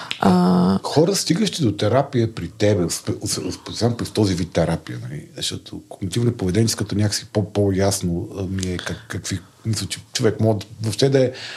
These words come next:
Speaker 2: а, индиферентен към подобен тип дейности, като символизирането.
Speaker 1: Да.
Speaker 2: Нали, те търсят много логично, рационално, прагматичния
Speaker 1: При-, причинно-следствените
Speaker 2: причинно-следствената
Speaker 1: връзки.
Speaker 2: връзка. Мисля, чувствам, действам.
Speaker 1: Мгм.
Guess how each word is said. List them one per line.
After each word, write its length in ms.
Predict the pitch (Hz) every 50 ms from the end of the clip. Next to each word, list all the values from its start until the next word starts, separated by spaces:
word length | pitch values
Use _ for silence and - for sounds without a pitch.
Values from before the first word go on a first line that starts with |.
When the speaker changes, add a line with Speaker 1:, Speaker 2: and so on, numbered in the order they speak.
| - - -
Speaker 2:
а, 100 | - 143 -
индиферентен 760 | 143 127 113 107 110 - - 120 120 160 170 165 175 165 147
към 200 | 151 - 131 120 -
подобен 440 | 127 117 117 131 127 127 120 113 117
тип 200 | 127 120 98 90
дейности, 440 | 101 113 113 107 107 98 - - -
като 200 | - - - 90
символизирането. 1160 | - - 107 101 95 90 101 101 95 85 76 95 101 92 87 85 90 87 82 - 165 175 170 185
Speaker 1:
Да. 300 | 180 165 170 160 156 147 -
Speaker 2:
Нали, 160 | 156 175 180 -
те 160 | 185 160 -
търсят 320 | 170 160 151 165 160 151
много 180 | 151 156 147 147
логично, 500 | 147 143 131 123 117 139 - - 151 135
рационално, 520 | 127 123 - 131 127 131 135 139 135 113 -
прагматичния 880 | 123 113 104 113 113 - - 123 - 233 233 233 240 247 247 120 226
Speaker 1:
При-, 100 | 277 262
причинно-следствените 840 | - - 269 254 247 247 247 240 - 240 220 214 214 - 220 214
Speaker 2:
причинно-следствената 800 | 208 - 156 165 165 - 175 160 151 - - 139 135 131 - 139
Speaker 1:
връзки. 0 |
Speaker 2:
връзка. 380 | 120 123 123 117 - - 107
Мисля, 440 | 101 113 165 170 - - 170 175 -
чувствам, 420 | - 160 170 - - - 156 156 139
действам. 460 | 110 131 123 101 - - - 82 82 82 - - - -
Speaker 1:
Мгм. 240 | 190 185 190 202